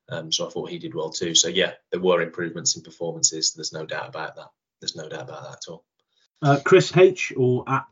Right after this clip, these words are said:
Speaker 2: the Wright and Shrew, has got in touch. What is the realistic goal for the rest of the season? I think a team, the team needs a positive target,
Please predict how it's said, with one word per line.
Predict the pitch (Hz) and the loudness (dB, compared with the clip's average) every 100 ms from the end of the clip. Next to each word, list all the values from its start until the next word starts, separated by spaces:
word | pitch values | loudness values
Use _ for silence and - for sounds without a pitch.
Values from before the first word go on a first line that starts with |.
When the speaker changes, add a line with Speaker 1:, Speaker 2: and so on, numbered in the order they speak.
| - | -4
Speaker 2:
the | 127 | 2
Wright | 127 131 123 | 4 4 0
and | 117 | -6
Shrew, | 104 - 156 165 160 | -10 -4 4 8 10
has | 139 | 8
got | 123 107 | 4 -4
in | |
touch. | 104 131 - | 0 -2 2
What | 240 | 4
is | 240 | 4
the | 220 | 4
realistic | 214 214 175 160 147 | 10 10 10 4 4
goal | 175 165 | 4 6
for | 151 | 4
the | |
rest | 139 131 | 4 4
of | 135 | 0
the | |
season? | 156 147 120 | 4 4 4
I | |
think | 156 139 | 2 2
a | |
team, | 135 170 156 | 6 6 6
the | 139 | 4
team | - 170 | 4 6
needs | 156 131 | 8 6
a | 127 | 4
positive | 170 147 123 | 2 2 2
target, | - 156 156 165 | 4 6 6 4